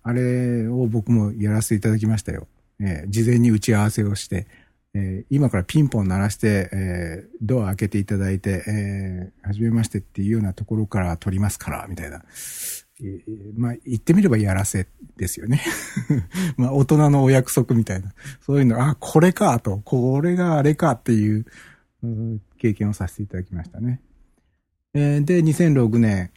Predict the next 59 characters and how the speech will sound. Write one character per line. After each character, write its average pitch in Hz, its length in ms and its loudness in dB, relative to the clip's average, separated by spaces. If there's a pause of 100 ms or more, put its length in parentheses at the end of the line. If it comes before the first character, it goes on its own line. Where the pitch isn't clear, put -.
え 123 220 2
ー、 120 60 2
五 156 180 2
月、 113 560 -2 (360)
う 131 60 -2
ー 117 600 2
ん、 113 40 2
フ 123 120 -2
レ 156 100 4
デ 143 80 4
ィ 117 40 6
オ - 20 4
一 104 100 4
周 175 320 2
年 139 200 2
を 92 180 0
迎 92 140 -2
え 92 160 -2 (220)
た 139 460 2
頃 135 280 0
に、 131 300 2 (1160)
当 185 140 4
時 123 100 4
は 78 120 2
ス - 120 -8
カ 180 160 4
イ 190 80 2
プ 185 160 0
キ - 120 0
ャ 170 80 4
ス - 100 -6
ツ - 160 -4
っ - 40 -4
て - 260 -6
い 85 260 0
う - 100 -8 (120)
ス - 100 -16
カ 135 140 4
イ 117 40 4
プ 101 100 -2
の 78 60 0
サ 104 220 0
ー 101 40 0
ビ 95 100 -4
ス 98 140 -4
が 85 120 -2
あ - 40 -4
っ - 40 -8
て - 160 -16
で 87 100 -10
す - 120 -18
ね、 87 320 -6 (640)
あ 110 140 0
の、 107 400 0
別 120 280 2
名、 156 460 4 (240)
百 127 340 2
人 165 260 6
ス-、 - 160 -6